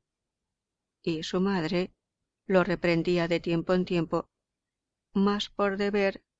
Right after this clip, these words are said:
que por deseo de frenarlo. De pronto, Almendrita, dirigiéndose a Kiko,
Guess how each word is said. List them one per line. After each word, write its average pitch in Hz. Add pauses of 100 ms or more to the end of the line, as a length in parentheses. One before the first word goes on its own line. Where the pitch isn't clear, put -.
(120)
que 190
por 190
deseo 180
de 165
frenarlo. 165 (3000)
De 214
pronto, 226 (440)
Almendrita, 170 (600)
dirigiéndose 175
a 180
Kiko, 190